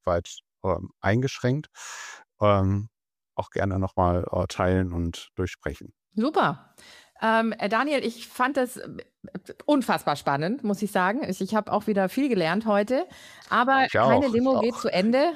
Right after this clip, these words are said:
Speaker 2: Ähm, also wir sind zeitlich leider am Ende, sonst würde ich jetzt noch viel länger weiter quatschen mit dir. Aber, ähm, jede Limo geht einmal zu Ende und sie geht zu Ende mit unserer berühmten Abschlussfrage. Mit wem möchtest du denn mal eine Limo trinken? Wir spendieren sie.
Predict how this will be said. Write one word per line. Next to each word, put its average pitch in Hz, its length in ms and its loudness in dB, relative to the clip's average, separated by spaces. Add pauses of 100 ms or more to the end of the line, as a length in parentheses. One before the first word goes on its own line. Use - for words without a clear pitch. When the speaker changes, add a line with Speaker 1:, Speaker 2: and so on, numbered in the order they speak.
Speaker 2:
Ähm, 220 240 2
also 208 160 -2
wir 208 140 -2
sind 214 180 -2
zeitlich 214 400 -2
leider 175 280 0
am 170 120 0
Ende, 180 260 -2
sonst 190 320 -8
würde 196 160 -4
ich 190 80 -6
jetzt 190 160 -6
noch 175 100 -6
viel 185 140 -4
länger 180 300 0
weiter 180 260 0
quatschen - 380 -6
mit 156 140 -4
dir. 208 200 -4 (360)
Aber, 233 440 2
ähm, 220 220 2
jede 247 200 0
Limo 240 280 0
geht 220 200 -2
einmal 220 240 0
zu - 140 -6
Ende 240 320 0
und 202 120 -2
sie 202 100 -8
geht 208 200 -8
zu - 120 -10
Ende 214 240 -4
mit 196 160 -6
unserer 185 480 -4
berühmten 202 420 -6
Abschlussfrage. 202 720 -2 (240)
Mit 226 260 0
wem 226 500 2
möchtest 214 520 -2
du 196 80 -4
denn 180 260 -2
mal 160 360 -2
eine 175 340 -2 (100)
Limo 202 300 2
trinken? 262 480 -2
Wir 196 120 0
spendieren 196 500 0
sie. 196 240 -2